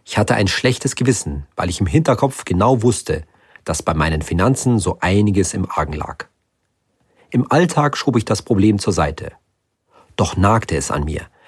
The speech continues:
dass meine Altersvorsorge nicht ausreichend war. Ich hatte nur keine Vorstellung, wie viel mehr ich für die Rente zurücklegen sollte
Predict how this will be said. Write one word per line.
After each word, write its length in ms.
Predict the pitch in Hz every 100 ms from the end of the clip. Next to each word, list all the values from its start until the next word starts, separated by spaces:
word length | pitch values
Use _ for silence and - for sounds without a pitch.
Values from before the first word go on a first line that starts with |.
| - -
dass 160 | -
meine 240 | - 92 -
Altersvorsorge 720 | 143 139 - 107 107 110 107
nicht 360 | 87 101 - 104
ausreichend 500 | 92 - 65 80 -
war. 240 | 62 - _ _ _ _ _ _ _ -
Ich 100 | -
hatte 180 | - 135
nur 140 | 131
keine 300 | - 147 165
Vorstellung, 560 | - 151 - 85 76 76 - - _ -
wie 160 | 127
viel 200 | 156 156
mehr 320 | 98 107 135 -
ich 120 | -
für 100 | 87
die 120 | 85
Rente 320 | 82 110 127
zurücklegen 580 | 107 117 107 - 85 80
sollte 400 | 78 73 73